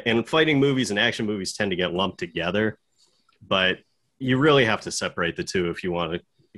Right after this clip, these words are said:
cover, you know, the Stallones and the Rambos and eventually the <laughs> Seagals or whomever you want to expand to. Um, to me, like, yeah, I remember,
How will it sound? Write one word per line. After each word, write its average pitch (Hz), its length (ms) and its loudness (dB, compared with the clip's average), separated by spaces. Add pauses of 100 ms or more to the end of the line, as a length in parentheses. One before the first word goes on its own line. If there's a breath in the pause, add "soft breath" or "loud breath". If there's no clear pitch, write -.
cover, 85 280 -4
you 82 160 -8
know, 78 180 -8
the 80 60 -8
Stallones 90 520 -4
and 85 100 -6
the 82 40 -8
Rambos 85 720 -4
and 78 220 -8 (100)
eventually 98 460 -2
the 87 80 -8
<laughs> - 0 -
Seagals 110 600 2
or 95 80 0
whomever 104 400 2
you 92 180 -2
want 90 220 -4
to 85 60 -8
expand 101 480 -2
to. 87 200 -4 (560 loud breath)
Um, 110 440 4 (540)
to 135 100 4
me, 165 260 10
like, 131 220 4
yeah, 131 180 4
I 120 60 8
remember, 127 720 4